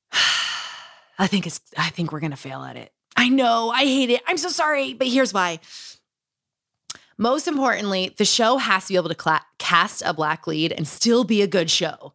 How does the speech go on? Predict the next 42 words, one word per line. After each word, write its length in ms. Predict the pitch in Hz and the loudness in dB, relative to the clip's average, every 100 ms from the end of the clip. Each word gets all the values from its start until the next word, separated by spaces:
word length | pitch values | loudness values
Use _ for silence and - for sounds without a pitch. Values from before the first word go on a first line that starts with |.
| _ - - | _ -20 -4
And 140 | 165 180 | 0 2
for 80 | |
The 100 | 175 | 2
Bachelor, 560 | 165 185 226 196 170 160 - | 4 4 2 0 0 -2 -2
that 200 | 185 190 | -2 0
means 260 | 196 175 | -2 -2
they 80 | 156 | -4
have 240 | 147 160 - | -2 -4 -4
to 80 | 151 | -4
bring 240 | 156 151 | -2 -2
us 180 | 151 - | -2 0
mess 380 | 180 196 233 - | 2 2 0 -4
and 160 | 165 | -6
drama. 560 | 143 165 156 156 - - _ _ _ _ _ 208 180 | -2 -2 -2 -4 -10 -14 _ _ _ _ _ -20 _
Because 460 | - 233 240 220 190 - | -2 2 2 2 -2 -6
when 240 | 220 220 208 | 0 2 4
you 200 | 220 247 | 2 0
are 140 | 220 | 0
so 360 | - - 185 202 | -2 0 2 0
afraid 340 | 208 170 175 | 0 -2 -2
to 80 | 160 | -2
not 180 | 160 160 | -2 -2
be 60 | |
racist 420 | 160 156 160 175 - | -2 -2 -2 -2 -4
that 80 | |
you 140 | 156 175 | 0 -2
equate 500 | 175 - 175 170 - - | -2 -2 0 0 -6 0
anything 560 | 285 302 359 277 247 | 2 4 2 2 2
negative 360 | 226 202 202 190 | 2 0 0 0
happening 460 | 185 156 185 185 165 | 0 0 0 -2 0
with 180 | 170 | -2
racism, 520 | - 156 170 170 180 185 | -2 -2 -2 0 -2 0
'cause 120 | 190 | 0
you 100 | 185 | 0
truly 320 | - 190 208 | 2 2 2
just 380 | 180 160 151 143 | 0 -4 -6 2
don't 220 | 214 190 | 4 4
even 160 | 208 190 | 2 0
understand 340 | 175 170 170 | 0 -2 -4
what 120 | 165 | -2
racism 400 | 165 160 160 151 | -2 -2 -2 0
is, 240 | 185 220 | 0 0